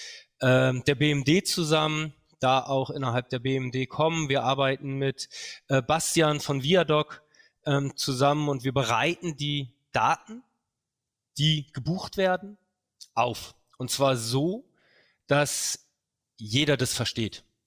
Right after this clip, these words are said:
Also wir machen das nicht für,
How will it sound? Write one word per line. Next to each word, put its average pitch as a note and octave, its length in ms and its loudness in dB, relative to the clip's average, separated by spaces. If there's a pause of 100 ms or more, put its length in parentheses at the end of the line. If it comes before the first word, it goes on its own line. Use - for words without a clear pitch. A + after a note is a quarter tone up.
(400)
Also C3+ 380 0
wir C#3 140 0
machen C#3+ 320 0
das D3 160 -2
nicht E3 360 0
für, D3+ 520 0